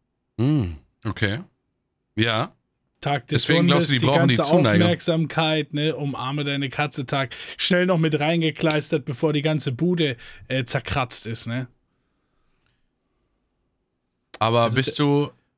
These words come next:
Speaker 1: bist du Hunde- oder Katzenmensch?
Speaker 2: Ah, ich hab ein bisschen Angst gehabt, dass du diese Frage stellst, aber ich hab irgendwie gehofft, dass du sie nicht stellst.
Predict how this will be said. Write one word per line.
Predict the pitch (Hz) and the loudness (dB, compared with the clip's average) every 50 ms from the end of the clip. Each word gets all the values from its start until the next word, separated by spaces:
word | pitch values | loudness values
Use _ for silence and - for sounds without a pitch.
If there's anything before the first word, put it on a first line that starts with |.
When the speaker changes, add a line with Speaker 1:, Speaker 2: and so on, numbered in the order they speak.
| _ _ _ | _ _ _
Speaker 1:
bist | - 123 131 - - | -4 -4 -4 0 0
du | 139 113 95 113 | 0 0 2 0
Hunde- | 131 160 180 170 190 190 196 208 202 - | 0 2 2 2 2 0 0 -2 -4 -4
oder | - 147 147 156 | -4 -2 -2 -2
Katzenmensch? | 156 - - - - - - - - 87 85 82 80 76 - - - | -4 -6 -12 -14 -12 -12 -8 -6 -4 -2 -2 -2 -4 -4 -6 -4 -2
Speaker 2:
Ah, | 120 117 117 113 98 - - 117 | -2 -2 -2 -2 -4 -8 -12 -12
ich | 101 - - | -10 -8 -8
hab | 131 120 | -8 -8
ein | 120 - | -6 -6
bisschen | 135 117 - 120 113 | -6 -4 -4 -4 -4
Angst | 110 120 120 - - - - - | -4 -4 -4 -4 -6 -8 -10 -6
gehabt, | - 117 113 113 117 | -4 -4 -4 -4 -4
dass | - - - | -6 -6 -6
du | 113 | -4
diese | 110 113 117 | -4 -4 -6
Frage | - - 120 120 113 | -4 -4 -4 -4 -2
stellst, | - 120 117 - | -4 -6 -6 -6
aber | - 123 131 | -4 -6 -6
ich | 127 - | -4 -4
hab | 170 160 | -4 -2
irgendwie | 175 185 175 175 | 0 0 0 0
gehofft, | 170 156 156 175 175 - _ _ _ _ _ _ _ _ _ _ _ _ | 0 0 -2 -2 -4 -6 _ _ _ _ _ _ _ _ _ _ _ _
dass | - 151 - - | -6 -6 -4 -2
du | 175 | -2
sie | 165 160 180 | -2 0 0
nicht | 190 185 170 175 - | 0 0 -2 -2 -6
stellst. | - - - - 131 123 123 123 120 - - - - - | -8 -8 -6 -4 -4 -4 -2 -4 -6 -8 -10 -12 -12 -14